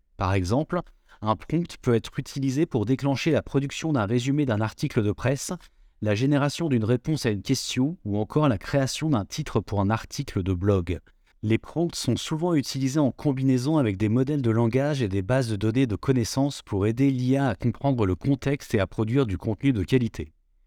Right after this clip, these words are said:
Cependant, il est important de noter que les systèmes de génération de contenu automatisé ne sont pas encore en mesure de produire du contenu aussi complexe et créatif que celui produit par des êtres humains.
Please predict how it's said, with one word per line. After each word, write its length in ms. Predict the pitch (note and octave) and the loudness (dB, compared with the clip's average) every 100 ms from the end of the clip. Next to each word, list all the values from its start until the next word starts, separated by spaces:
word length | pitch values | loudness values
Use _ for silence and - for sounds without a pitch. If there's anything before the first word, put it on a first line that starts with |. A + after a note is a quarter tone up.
| _ _ _ _ | _ _ _ _
Cependant, 680 | - G#2+ - G#2+ A#2 F3+ - | -4 -2 0 0 0 -2 -4
il 140 | G2 G2+ | -4 -4
est 160 | - | 0
important 420 | E3 - D3 - D#3+ | 0 0 -2 -2 0
de 100 | A#2+ | 0
noter 340 | A2 - E3 | 0 0 -2
que 140 | - A2+ | 0 -2
les 100 | G2 | -2
systèmes 420 | - - D#3 D3 | -6 -6 -2 0
de 100 | G#2+ | 0
génération 500 | A2 A#2+ B2 - D3 | 2 2 2 0 0
de 100 | G#2+ | 0
contenu 320 | - A#2+ D3 | -2 -2 0
automatisé 600 | B2+ C3 B2 A#2+ B2 D#3 | 2 2 2 0 -2 0
ne 120 | D#3 | 0
sont 160 | - F#2+ | -2 -4
pas 260 | - D#3 | 0 0
encore 360 | D3 B2 D3+ C#3 | 0 0 0 2
en 60 | A2+ | 2
mesure 300 | A2+ B2 C#3+ | 2 0 0
de 80 | |
produire 320 | G2+ A2+ A#2+ C3 | -2 -2 0 0
du 100 | F#2+ | -2
contenu 360 | A#2+ A2 D#3+ | -4 -4 0
aussi 240 | A#2+ - - | 0 -2 -8
complexe 560 | - F3 D3+ C#3+ - | -4 -4 0 -2 -2
et 60 | - | -6
créatif 640 | - D3 A#2 - C#3 - E3 - - - | -2 -2 -2 -6 -8 -4 -6 -6 -20 -8
que 120 | G#2 | -4
celui 340 | F#2 A2+ B2 D3 | -2 0 -2 -4
produit 380 | - A2 A#2+ | -4 -2 -2
par 180 | D3 G2+ | -2 -2
des 220 | F2+ F2 | 0 0
êtres 340 | A#2+ - G2 G2 | -2 -2 -2 0
humains. 220 | G#2+ E2 | 0 0